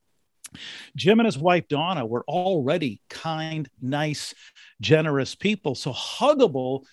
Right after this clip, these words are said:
is like the poetic extension of the truth that was already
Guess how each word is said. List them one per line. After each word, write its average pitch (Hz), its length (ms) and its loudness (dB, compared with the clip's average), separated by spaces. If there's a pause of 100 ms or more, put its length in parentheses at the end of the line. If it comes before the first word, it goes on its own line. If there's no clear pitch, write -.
(320)
is 160 160 -2
like 190 200 2 (120)
the 165 80 -2
poetic 208 680 0
extension - 800 -2
of 131 180 -2
the 131 80 0
truth 180 580 6
that 135 140 0
was 139 180 -2
already 139 580 4